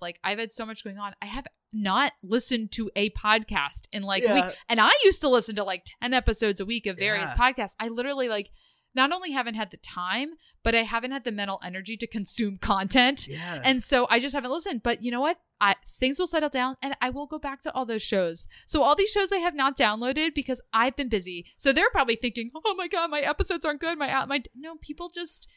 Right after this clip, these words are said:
Speaker 1: get busy and they, they leave and then they come back.
Speaker 2: It's not like a
Speaker 1: <laughs>
Speaker 2: T V show, like, unless it's, like, Serial. It's, um,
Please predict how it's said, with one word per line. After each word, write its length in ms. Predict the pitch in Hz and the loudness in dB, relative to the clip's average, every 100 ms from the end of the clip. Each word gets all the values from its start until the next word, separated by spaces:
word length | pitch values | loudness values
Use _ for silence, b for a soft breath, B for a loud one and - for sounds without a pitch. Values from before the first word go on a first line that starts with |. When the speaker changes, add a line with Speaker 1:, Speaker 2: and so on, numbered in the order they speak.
| b | b
Speaker 1:
get 180 | - 247 | -6 -4
busy 420 | 240 226 262 302 - | -6 -6 -4 -4 -6
and 120 | 233 | -10
they, 280 | 233 233 220 - | -10 -12 -14 -16
they 140 | 214 | -16
leave 220 | 202 226 233 | -12 -14 -14
and 100 | 220 | -18
then 100 | 226 | -20
they 60 | |
come 180 | 226 208 | -20 -20
back. 200 | 196 - - | -18 -20 -18
Speaker 2:
It's 300 | - 196 - | -10 -6 -2
not 160 | 226 190 | 0 0
like 100 | 190 | 0
a 80 | |
Speaker 1:
<laughs> 100 | 180 | -4
Speaker 2:
T 120 | 190 165 | -10 -10
V 180 | 147 | -10
show, 380 | 151 175 165 165 | -10 -10 -10 -10
like, 160 | 156 147 | -10 -12
unless 260 | 143 135 | -14 -16
it's, 100 | 139 139 | -16 -16
like, 100 | 123 | -14
Serial. 420 | 131 113 104 113 b b b - | -12 -12 -14 -18 b b b -14
It's, 240 | 131 131 | -12 -10
um, 380 | 127 123 120 | -12 -12 -14